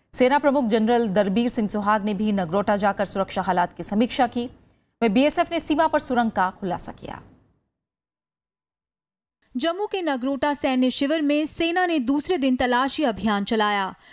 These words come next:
Speaker 2: सेना के मुताबिक शिविर में किसी आतंकी के छुपे होने की आशंका को देखते हुए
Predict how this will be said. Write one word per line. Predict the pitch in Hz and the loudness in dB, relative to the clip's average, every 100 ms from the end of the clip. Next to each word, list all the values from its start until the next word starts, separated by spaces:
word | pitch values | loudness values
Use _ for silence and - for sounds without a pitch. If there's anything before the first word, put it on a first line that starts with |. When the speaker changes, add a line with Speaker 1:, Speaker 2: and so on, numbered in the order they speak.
| - | -12
Speaker 2:
सेना | - 254 240 | -2 0 0
के | 240 | 0
मुताबिक | 214 214 240 240 269 - | -2 0 0 0 -4 -4
शिविर | 311 311 285 | -2 -2 0
में | 294 | -2
किसी | 277 285 | -2 -2
आतंकी | 240 226 262 269 311 | 0 0 0 0 0
के | 302 | -2
छुपे | 277 254 247 | -4 -2 -2
होने | 226 226 220 | 0 -2 -2
की | 220 | -2
आशंका | 196 - 220 208 | -2 -4 -4 -4
को | 208 196 | -4 -2
देखते | 208 240 - | -2 -2 -4
हुए | 277 277 294 | -2 0 -2